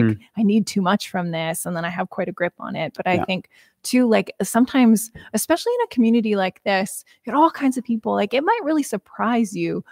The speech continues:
Speaker 2: who ends up being, like, a really great friend
Speaker 1: Yep.
Speaker 2: in your community, and, like, how to kinda have a, an open posture towards, like, the difference, um, the beauty of difference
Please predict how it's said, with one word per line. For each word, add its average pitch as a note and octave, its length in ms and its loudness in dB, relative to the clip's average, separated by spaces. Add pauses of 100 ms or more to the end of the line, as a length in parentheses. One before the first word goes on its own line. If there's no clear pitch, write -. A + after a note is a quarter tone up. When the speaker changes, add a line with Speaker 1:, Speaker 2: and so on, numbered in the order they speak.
(100)
Speaker 2:
who A#3 140 6
ends G#3 180 4
up - 160 0
being, G3 300 0
like, F3+ 200 -2
a F#3 80 -2
really F3+ 300 -4
great D#3+ 240 -6
friend - 240 -4
Speaker 1:
Yep. A3+ 100 4
Speaker 2:
in F#3+ 100 -4
your F#3+ 120 -6
community, G3+ 600 -2
and, G3+ 120 -4
like, F#3 140 -4
how - 180 -4
to G3+ 60 0
kinda G3+ 300 -4
have F#3 280 -4
a, G3+ 240 0 (320)
an A3 200 2
open G3 720 4 (240)
posture F#3+ 500 0
towards, E3+ 640 -4
like, E3 340 -6 (380)
the G#3 120 4
difference, G3 840 -2 (440)
um, F3+ 460 -2 (320)
the F#3+ 100 4
beauty G3+ 300 4
of E3+ 100 -2
difference - 680 -8